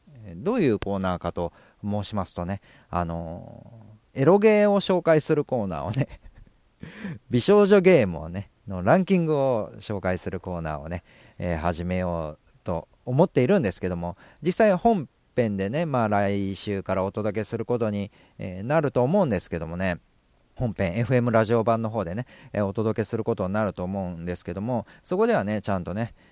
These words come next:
えー、ランキング、えー、第五位とかね、えー、ナンバーファイブとかね、なんか、えー、音が入っての紹介になるんじゃないかなとかね、えー、思っており、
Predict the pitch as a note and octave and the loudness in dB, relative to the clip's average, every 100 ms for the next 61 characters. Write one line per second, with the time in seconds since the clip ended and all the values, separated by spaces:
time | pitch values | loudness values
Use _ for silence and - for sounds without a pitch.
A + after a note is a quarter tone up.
0 | - F#2 E2+ D#2 D2+ C2+ A#1+ G1+ - - | -6 -2 0 -2 -6 -10 -12 -16 -20 -20
1 | - G1+ G2+ G2 G2+ G#2+ G#2 F#2 F#2+ F2 | -20 -20 -20 -18 -8 -2 -2 -2 -4 -2
2 | E2+ E2 - _ _ _ - E2+ E2+ E2+ | -4 -4 -10 _ _ _ -18 -16 -14 -14
3 | F2+ C#3 A3 G#3+ C3+ - _ - C#3 G#3+ | -6 -4 -2 -2 -6 -12 _ -2 4 6
4 | F3+ - - F2+ - A2+ _ _ G2+ F#2 | 4 2 -8 -10 -8 -10 _ _ -20 -18
5 | G2 B2+ A#3 A3+ A3+ - F3+ D3 E2+ E2 | -6 2 4 8 6 6 4 6 2 -4
6 | E2 E2+ F#2+ F#2+ G2 F2+ E2+ - - G2 | -8 -10 -8 -6 -4 -4 -6 -10 -8 -4
7 | F#2 F#2 A2 G#2 F2+ F#2+ E2 - D#2+ D#2 | -2 -2 0 0 0 -2 -2 -8 -10 -8
8 | D#2+ - - _ - G2 F#2+ G2 F#2 F#2 | -12 -16 -20 _ -6 -4 0 0 0 -2
9 | F2+ E2 _ _ _ _ _ - G#2 D#3+ | -4 -8 _ _ _ _ _ -2 2 2
10 | C#3+ D3+ G#3 A3+ F#3 F#3+ C4 G4 - - | 4 4 4 4 2 4 4 2 -2 -4
11 | E3 - _ - - D#2 D#2+ G2+ A#2 G2+ | -4 -8 _ -20 -8 -4 -4 -4 -4 -2
12 | G2 G#2+ C3 | 0 0 -4